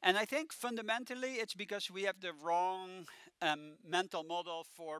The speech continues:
programs. Um, if you look at, um, our, the, um, the memory model for, um, imperative programming, that's edge labeled, um,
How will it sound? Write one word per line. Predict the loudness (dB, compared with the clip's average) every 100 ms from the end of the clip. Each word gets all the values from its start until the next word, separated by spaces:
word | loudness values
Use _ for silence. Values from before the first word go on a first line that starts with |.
| -6
programs. | -4 -2 -4 -6 -8 -12 -16 -20 _ -4
Um, | -2 2
if | 2
you | 2 0
look | 2
at, | 0 -2 -4 -8 2
um, | 4 6 2 2
our, | 6 8 8 4 0 -6
the, | -4 -4 -2
um, | 2 2 2 -4 -12 _ _ _ _ _ _ _ _ _ _ _ _ _ -10
the | 0 2 2 6
memory | 8 10 10 6
model | 4 2 2 0
for, | -4 -2 0 4 4 2 0 -10 -20 -2
um, | 0 0
imperative | -2 6 10 10 8 -2
programming, | 2 2 2 0 0 -4 -8 -20 -20 -20 8
that's | 10 10 6 4
edge | 6 6 4
labeled, | 6 6 4 0 0 -2 -8 2
um, | 6 6 4 -2 -8